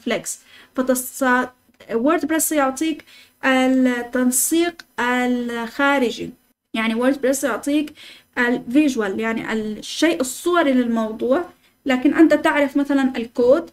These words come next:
وبالتالي ستربط الاثنين معًا وستفهم كيف يعمل ووردبريس، لماذا يظهر العناصر على اليسار، لماذا يظهر على اليمين، ولماذا يظهر بالوسط، لأنه يستخدم flex وخصائص flex مثل justify content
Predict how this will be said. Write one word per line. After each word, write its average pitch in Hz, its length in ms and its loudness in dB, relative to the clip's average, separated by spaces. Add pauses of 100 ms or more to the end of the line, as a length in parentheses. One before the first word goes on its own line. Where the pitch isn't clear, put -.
(120)
وبالتالي 294 400 4
ستربط 269 500 2
الاثنين 262 440 2
معًا 302 220 6
وستفهم 269 920 -2 (420)
كيف 254 300 2
يعمل 240 520 -2
ووردبريس، 214 580 -4
لماذا 277 280 4
يظهر 277 260 2
العناصر 247 480 -2
على 247 120 -2
اليسار، 262 500 -2
لماذا 247 260 0
يظهر 277 220 0
على 262 200 0
اليمين، 285 420 2
ولماذا 247 360 0
يظهر 262 320 0
بالوسط، 269 520 -2 (320)
لأنه 247 280 -2
يستخدم 233 480 -6 (100)
flex 233 360 -8
وخصائص - 540 -6
flex 233 460 -8
مثل 226 220 -8
justify 240 600 -6
content 302 360 4